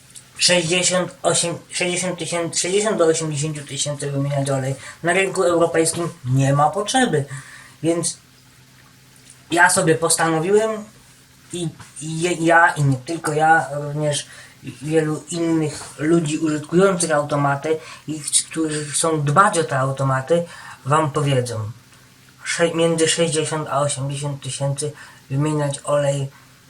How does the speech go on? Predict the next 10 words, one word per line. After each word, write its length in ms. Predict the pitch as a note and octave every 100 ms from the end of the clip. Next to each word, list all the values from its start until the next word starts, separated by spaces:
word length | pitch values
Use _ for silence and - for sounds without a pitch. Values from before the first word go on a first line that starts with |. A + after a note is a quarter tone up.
| - -
w 260 | - -
każdej 360 | - E3 C3 B2+
skrzyni, 500 | - - A#2+ A#2+ B2
zarówno 360 | C3 C#3+ C#3+
w 20 | C#3
manualnej, 640 | D#3 D#3+ D#3 D3+ D3+ D3
jak 100 | C3
i 80 | C#3+
w 100 | C3+
automatycznej, 800 | C#3 C#3+ C#3+ C#3 C#3 D3 D#3+